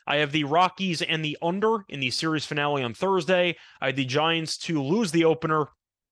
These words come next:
on Friday to the Cubs. Gonna lean to the under in that game as well. Then on Saturday and Sunday, I'm going with the Giants in both. I'm gonna lean to the over because, once again, I'm not sure who's pitching for the Giants,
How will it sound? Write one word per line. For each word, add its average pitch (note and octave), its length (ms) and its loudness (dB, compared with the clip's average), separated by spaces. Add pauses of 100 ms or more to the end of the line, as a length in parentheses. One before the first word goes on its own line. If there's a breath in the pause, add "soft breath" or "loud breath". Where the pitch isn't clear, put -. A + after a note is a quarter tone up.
(340)
on C#3+ 180 0
Friday D3+ 400 0
to D#3+ 180 -2
the B2 80 -4
Cubs. D#3 500 -2 (260 loud breath)
Gonna F#3 160 2
lean B3 100 4
to G#3 80 -4
the E3+ 140 2
under E3 200 2
in E3 100 0
that D3+ 140 0
game D3 200 -4
as A#2 100 -8
well. C3+ 340 2 (280 loud breath)
Then D3+ 160 0
on D3+ 120 0
Saturday E3+ 400 2
and D3+ 140 -4
Sunday, E3+ 380 0
I'm D3 100 -2
going D3 260 0
with C#3 120 -2
the C#3 100 -2
Giants C#3+ 520 -2
in B2 200 -8
both. F#3 400 0 (240 loud breath)
I'm - 100 -2
gonna D3+ 120 2
lean G3+ 180 2
to F#3+ 80 -2
the E3 160 2
over F#3+ 300 2 (200)
because, C3+ 240 -2
once D3+ 280 -2
again, D3+ 240 0
I'm C#3 80 -4
not D3 180 0
sure D#3+ 80 -4
who's C3+ 80 -4
pitching D#3 240 -4
for C3+ 100 -14
the A#2+ 80 -6
Giants, G3+ 500 0